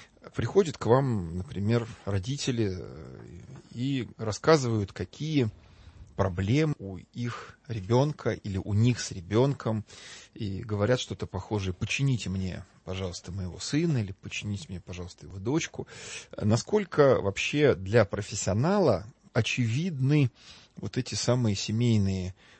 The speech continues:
корни, что нельзя, э, починить пок-, этого юношу или девушку, а что требуется, так сказать, серьезно распутывать весь этот клубок его предыдущей жизни? Насколько это все вот, э,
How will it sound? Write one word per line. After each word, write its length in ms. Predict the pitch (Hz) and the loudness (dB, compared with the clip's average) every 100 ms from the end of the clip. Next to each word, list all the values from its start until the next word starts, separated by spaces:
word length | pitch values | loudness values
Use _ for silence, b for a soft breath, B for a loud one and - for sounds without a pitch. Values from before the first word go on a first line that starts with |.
| b | b
корни, 440 | - 143 143 107 | 4 4 6 4
что 200 | 90 - | 2 -2
нельзя, 600 | 95 98 104 113 110 90 - | -2 0 0 2 2 2 -4
э, 120 | 90 | -12
починить 520 | - 92 - 110 151 - | -6 -4 0 2 2 0
пок-, 200 | - - | -8 -8
этого 480 | - 92 98 95 | -8 -6 -4 -4
юношу 540 | 110 107 101 98 - 92 | -4 -4 -4 -4 -6 -8
или 120 | 98 | -6
девушку, 520 | 98 104 98 92 - | -2 -2 -2 -6 -12
а 40 | - | -16
что 160 | - | -16
требуется, 640 | - 110 104 95 92 - - | -8 -2 -2 -2 -4 -6 -12
так 160 | - - | -14 -14
сказать, 200 | - - | -12 -6
серьезно 500 | 107 110 113 98 95 | -2 2 2 4 0
распутывать 800 | 101 - - 117 - 80 82 - | 0 -6 -2 -4 -2 -10 -10 -10
весь 260 | 92 90 | -8 -8
этот 200 | - - | -12 -18
клубок 500 | - 104 101 101 - | -8 -4 2 2 2
его 280 | - 85 - B B B B | -8 -6 -6 B B B B
предыдущей 580 | - 107 104 101 - 95 | 2 4 4 2 0 0
жизни? 560 | 113 131 160 135 120 104 B B B | 4 6 6 8 6 6 B B B
Насколько 440 | - 101 - 101 98 | -2 -2 -2 -4 -4
это 140 | - | -4
все 220 | - - | -6 -6
вот, 280 | - - - | -6 -10 -10
э, 440 | 143 92 87 90 | -6 -4 -4 -4